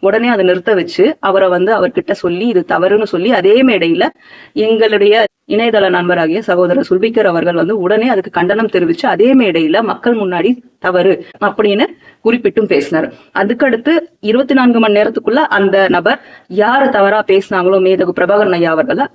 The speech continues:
அவங்கள நீக்கிட்டாங்க. அதுக்கப்புறம் அ-, இது நடந்ததுக்கு பிறகு அந்த நபர் மன்னிப்பு கேட்டு வீடியோவும் வெளியிட்டுட்டார். எல்லாமே முடிஞ்சிருச்சு. ஆனா இந்த விஷயத்தை வச்சுக்கிட்டு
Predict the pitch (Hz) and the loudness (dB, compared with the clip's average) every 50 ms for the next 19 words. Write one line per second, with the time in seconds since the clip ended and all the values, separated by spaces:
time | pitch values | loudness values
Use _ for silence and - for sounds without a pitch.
0 | _ - - 190 190 190 277 285 254 - _ - 208 226 226 240 226 - 156 147 | _ -2 0 0 0 0 -2 -2 -6 -10 _ -4 -4 -4 -4 -6 -6 -4 -4 -4
1 | - - - - - _ _ _ - 190 208 233 240 240 226 - 247 285 277 285 | -4 -6 -10 -18 -20 _ _ _ -4 -2 0 0 0 -2 -4 -2 -2 -2 -2 -2
2 | - - _ _ _ - - 208 208 233 269 320 311 294 269 247 247 247 240 233 | -6 -8 _ _ _ -14 -8 -4 -2 0 2 4 4 4 4 2 2 2 2 0
3 | 226 220 214 226 220 214 220 233 277 - - _ 196 202 311 208 196 196 196 262 | -2 -6 -4 0 2 2 2 2 -2 -6 -8 _ -2 -2 0 0 0 0 0 -2
4 | 302 - - _ _ _ _ _ _ _ _ _ _ - 190 202 220 240 254 233 | -4 -4 -8 _ _ _ _ _ _ _ _ _ _ -4 -2 2 2 2 2 0
5 | - 262 240 - - 208 202 196 - - 320 359 - - 175 196 208 233 240 240 | -2 -6 -4 0 0 2 2 2 0 -2 -2 -2 -2 -4 -4 -4 -2 0 2 2
6 | 233 233 247 240 208 180 180 180 170 - 139 - - - - - _ _ _ _ | 2 4 4 2 2 2 2 0 0 0 -2 -2 -4 -6 -12 -20 _ _ _ _
7 | _ _ - - 185 202 233 254 277 269 240 202 185 175 170 151 - - - - | _ _ -4 -2 0 2 2 2 2 2 2 2 2 0 0 -2 -4 -8 -14 -14
8 | - - - - _ 202 226 254 226 180 185 240 247 - - - _ - 208 226 | -14 -16 -16 -10 _ -2 0 0 0 0 0 -2 -6 -8 -16 -14 _ -2 0 0
9 | 233 233 208 190 202 - - 330 311 - 269 208 185 - - 180 180 170 151 | 2 2 0 0 -2 -2 -2 0 0 2 0 0 0 0 -2 -4 -4 -2 -2